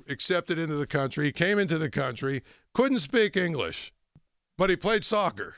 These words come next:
He started out at a restaurant as a dishwasher. He was <laughs> making, like, fifteen or twenty cents an hour.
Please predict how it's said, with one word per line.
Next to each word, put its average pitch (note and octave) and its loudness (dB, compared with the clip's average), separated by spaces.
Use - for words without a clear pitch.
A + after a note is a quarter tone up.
He F3 0
started A3 0
out G3 2
at F3 -2
a D#3 -2
restaurant C#3+ -2
as D3+ 0
a D#3 -2
dishwasher. C3 -2
He B2+ 0
was C3+ -4
<laughs> - -
making, F3 2
like, C3+ -4
fifteen E3 -4
or C3+ -2
twenty D3 -4
cents C#3+ -4
an B2 -8
hour. A#2+ -2